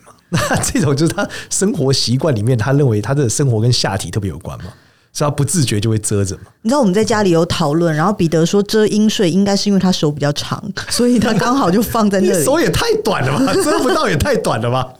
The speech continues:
Speaker 2: 老师，你觉得从一个人的面相跟行为举止就可以大概看出他的个性？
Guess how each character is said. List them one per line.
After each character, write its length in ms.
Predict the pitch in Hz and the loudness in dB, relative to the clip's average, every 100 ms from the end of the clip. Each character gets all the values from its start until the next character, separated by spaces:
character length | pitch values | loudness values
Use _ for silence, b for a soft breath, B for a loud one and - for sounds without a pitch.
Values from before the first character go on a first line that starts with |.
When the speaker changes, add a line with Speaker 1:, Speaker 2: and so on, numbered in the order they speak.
| _ - | _ -4
Speaker 2:
老 160 | 170 | 0
师， 160 | 170 247 | 0 2
你 160 | 233 180 | 2 2
觉 240 | - 160 | 0 0
得 260 | 180 170 151 | 2 2 0
从 240 | - 190 190 | -2 0 0
一 80 | 233 | 0
个 140 | 202 | 0
人 180 | 156 147 | 2 2
的 80 | 165 | 2
面 300 | 214 196 170 | 2 2 2
相 280 | 202 160 156 | 0 0 0
跟 200 | 165 170 | 0 0
行 220 | - 156 | -2 -2
为 160 | 156 | -2
举 260 | 160 147 147 | -2 -2 -4
止 220 | 160 135 | -4 -6
就 160 | - 196 | -2 -2
可 220 | - 202 | 0 -2
以 60 | 196 | 0
大 160 | 175 190 | 0 -2
概 160 | 185 | -2
看 260 | 175 190 156 | -2 -4 -4
出 140 | - | -4
他 160 | 170 160 | -4 -4
的 80 | 151 | -6
个 300 | - 165 143 | -6 -8 -6
性？ 260 | - - | -10 -10